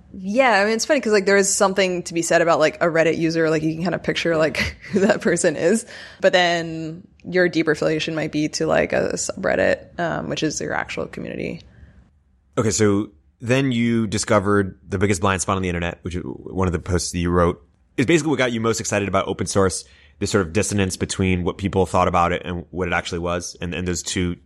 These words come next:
Speaker 2: main points being that people thought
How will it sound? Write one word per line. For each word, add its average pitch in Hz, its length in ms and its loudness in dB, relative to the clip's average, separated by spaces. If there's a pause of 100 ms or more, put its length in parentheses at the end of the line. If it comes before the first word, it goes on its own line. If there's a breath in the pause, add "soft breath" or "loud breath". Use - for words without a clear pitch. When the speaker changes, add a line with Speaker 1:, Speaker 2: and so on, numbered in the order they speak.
(240)
Speaker 2:
main 90 180 -2
points 92 240 0
being 87 380 0 (380 loud breath)
that 87 440 0 (120)
people 104 240 0
thought 92 440 0